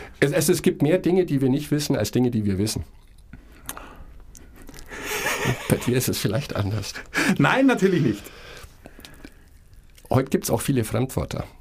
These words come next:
Speaker 1: Also es geht um kognitive Fehler, also Fehler im Denken, beziehungsweise er nennt das auch Verzerrungen im Denken. Und das sind Fehler, die uns beeinflussen in unseren Entscheidungen, unseren Handlungen, in unserer Wahrnehmung.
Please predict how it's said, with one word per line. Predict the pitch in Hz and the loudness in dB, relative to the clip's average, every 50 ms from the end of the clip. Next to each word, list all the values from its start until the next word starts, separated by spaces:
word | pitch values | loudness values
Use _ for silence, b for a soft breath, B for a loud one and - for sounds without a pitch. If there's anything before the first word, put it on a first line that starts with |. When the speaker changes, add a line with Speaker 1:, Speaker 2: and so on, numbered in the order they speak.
| - - - | -16 -2 0
Speaker 1:
Also | 113 113 - 139 | 0 2 2 0
es | 143 - | 2 2
geht | 160 151 - | 0 0 2
um | 117 113 104 | 2 0 0
kognitive | - - - 160 160 - 165 - - - 98 98 104 101 | 2 2 0 2 2 0 0 0 0 -2 0 0 0 -2
Fehler, | 98 - 123 139 170 196 202 - | 0 0 0 0 0 0 0 0
also | - 107 - 107 | -2 -2 -2 -2
Fehler | 104 - 120 113 107 101 | 0 0 2 2 2 2
im | - 95 92 | 0 0 0
Denken, | - 104 123 151 - - 220 220 220 - B B B B B B B B B B B B B | 2 0 0 2 0 0 0 0 -2 -10 B B B B B B B B B B B B B
beziehungsweise | - 127 - - - 175 180 170 - 147 135 127 - - | 0 2 2 4 2 2 2 2 2 2 2 2 2 2
er | 127 123 | 2 2
nennt | 120 139 135 | 2 2 0
das | 147 135 123 | 0 0 0
auch | 120 - | -2 0
Verzerrungen | - - - - - - - 147 170 202 175 131 113 98 82 87 98 - B B B B B B B B B B B B B B B B - | 0 0 0 0 0 2 2 2 4 4 2 2 2 2 0 -2 -4 -8 B B B B B B B B B B B B B B B B 2
im | 110 113 107 | 2 2 4
Denken. | 107 95 90 90 - - - 98 - - - - - - - - - - - - - | 2 0 0 -2 -2 -6 -6 -6 -6 -12 -20 -20 -20 -20 -20 -20 -20 -20 -18 -6 -2
Und | - 120 120 | 0 2 2
das | 156 151 | 2 2
sind | - 151 135 | 2 0 2
Fehler, | - - 147 185 196 | 2 0 2 2 0
die | - - 127 | 0 0 0
uns | 117 117 - - | 0 0 0 0
beeinflussen | - 107 - - 143 185 - - 175 180 180 - 180 165 | -2 0 2 2 2 2 0 2 0 0 2 2 0 2
in | 147 135 117 | 2 2 2
unseren | 107 107 107 - 104 - | 0 0 0 0 -2 0
Entscheidungen, | - 92 - - 120 147 180 175 170 170 165 160 151 | 0 0 2 2 2 2 2 2 2 2 2 0 0
unseren | - 120 110 - 104 98 95 | 0 -2 0 0 0 0 2
Handlungen, | 107 117 139 151 156 156 151 147 143 143 139 139 | 2 0 0 2 0 0 2 2 0 0 0 0
in | 131 120 - | 0 0 0
unserer | - 117 110 - 113 95 | 0 -2 0 2 0 0
Wahrnehmung. | 90 90 98 104 92 82 73 71 - | 2 0 0 0 0 0 -2 -4 -6